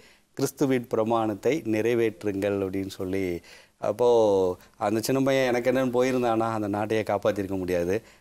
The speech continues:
அந்த சின்ன பையன் போய் அந்த நாட்டை, அந்த, அந்த ஓட்டையை அடைச்சி, கையை வச்சு நைட்டு ஃபுல்லா அடைச்சி, அஹ், இருந்ததுனால அந்த நாட்டை காப்பாற்ற முடிஞ்சிச்சு.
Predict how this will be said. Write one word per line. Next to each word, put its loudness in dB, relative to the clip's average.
அந்த -4
சின்ன -2
பையன் -2
போய் 2
அந்த -2
நாட்டை, -2
அந்த, 0
அந்த -2
ஓட்டையை 2
அடைச்சி, 0
கையை 2
வச்சு 2
நைட்டு 0
ஃபுல்லா 4
அடைச்சி, 0
அஹ், 2
இருந்ததுனால 4
அந்த 4
நாட்டை 0
காப்பாற்ற 0
முடிஞ்சிச்சு. -6